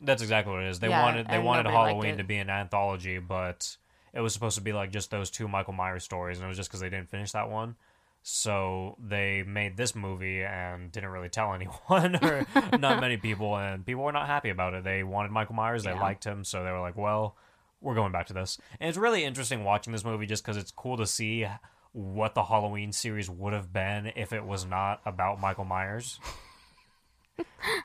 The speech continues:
Speaker 2: I need an eye patch, <laughs> dude. My eye is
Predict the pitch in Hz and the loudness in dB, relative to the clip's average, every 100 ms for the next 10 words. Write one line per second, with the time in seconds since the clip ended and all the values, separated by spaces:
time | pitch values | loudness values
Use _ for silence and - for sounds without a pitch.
0 | - - - 233 - 226 196 208 214 190 | -2 -2 6 6 8 4 4 4 4 6
1 | 190 175 165 - - 190 233 - 233 - | 6 6 6 2 4 4 2 -4 -4 -2
2 | 247 - - - - 185 208 226 262 | -6 -2 -2 4 6 6 4 0 -4